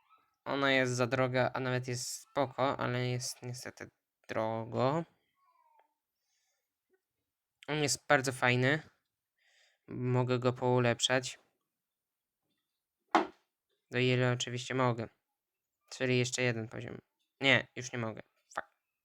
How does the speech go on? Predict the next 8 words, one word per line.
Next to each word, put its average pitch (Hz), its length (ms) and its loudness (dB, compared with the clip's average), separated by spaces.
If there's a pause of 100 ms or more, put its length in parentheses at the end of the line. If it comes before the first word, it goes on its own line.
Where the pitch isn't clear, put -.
(680)
no 156 100 2
faktycznie. - 640 -2 (1700)
Nim 202 320 8
by 202 100 8
się 190 180 6
lepiej 165 280 4
grało 135 240 4
niż - 480 0